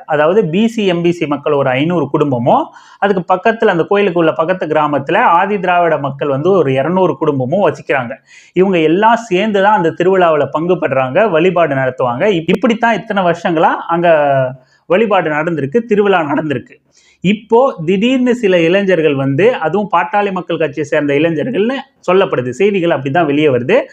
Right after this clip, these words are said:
அந்த இளைஞர்கள் வந்து, "இல்ல, இந்த ஆதி திராவிட மக்களை நாங்க கோவிலுக்குள்ள அனுமதிக்க மாட்டோம், தொட்டு வழிபாடு நடத்த அனுமதிக்க மாட்டோம், வெளியே இருந்து தான் கும்பிடணும்" அப்படிங்கிற மாதிரியான பிரச்சனைகளை இந்த இளைஞர்கள் கிளப்பியிருக்காங்க. உடனே இந்த ஆதி திராவிட மக்கள் என்ன பண்ணிருக்காங்கன்னா, காவல்துறை அணுகி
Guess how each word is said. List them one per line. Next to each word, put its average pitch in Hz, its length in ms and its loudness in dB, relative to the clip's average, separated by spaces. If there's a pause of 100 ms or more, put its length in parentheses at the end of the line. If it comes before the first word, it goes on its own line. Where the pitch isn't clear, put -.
(280)
அந்த 196 260 0
இளைஞர்கள் 196 460 0
வந்து, 151 520 0 (140)
"இல்ல, 190 500 2
இந்த 156 160 0
ஆதி 196 300 2
திராவிட 170 340 0
மக்களை 147 360 -2
நாங்க 180 560 0
கோவிலுக்குள்ள 190 480 2
அனுமதிக்க 165 520 0
மாட்டோம், 131 480 -2 (380)
தொட்டு 185 280 2 (360)
வழிபாடு 190 420 2
நடத்த 156 320 0
அனுமதிக்க 165 440 0
மாட்டோம், 135 600 -2
வெளியே 190 320 2
இருந்து 156 240 0
தான் 165 200 0
கும்பிடணும்" 147 420 0
அப்படிங்கிற 170 460 0
மாதிரியான 139 640 0 (220)
பிரச்சனைகளை 208 560 0
இந்த 180 140 0
இளைஞர்கள் 160 420 0
கிளப்பியிருக்காங்க. 135 800 -4
உடனே 226 360 0
இந்த 214 180 -2
ஆதி 208 300 2
திராவிட 185 320 0
மக்கள் 147 280 -2
என்ன 147 160 0
பண்ணிருக்காங்கன்னா, 139 580 -2
காவல்துறை 208 600 0
அணுகி 147 560 -2